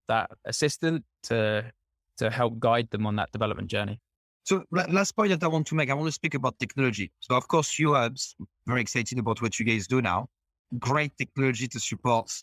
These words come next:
Speaker 2: the development of your team. What else would you put around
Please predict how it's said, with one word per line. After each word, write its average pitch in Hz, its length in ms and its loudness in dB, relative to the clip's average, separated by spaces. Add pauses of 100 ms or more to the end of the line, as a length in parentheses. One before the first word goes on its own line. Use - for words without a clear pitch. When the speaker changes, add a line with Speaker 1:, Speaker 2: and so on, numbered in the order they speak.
(300)
Speaker 2:
the 113 100 -2
development 110 520 -2
of 101 140 -4
your 101 80 -2
team. 113 360 -2 (840)
What 151 400 2
else 160 240 0
would 120 140 0
you 123 80 2
put 117 240 -2
around 113 440 2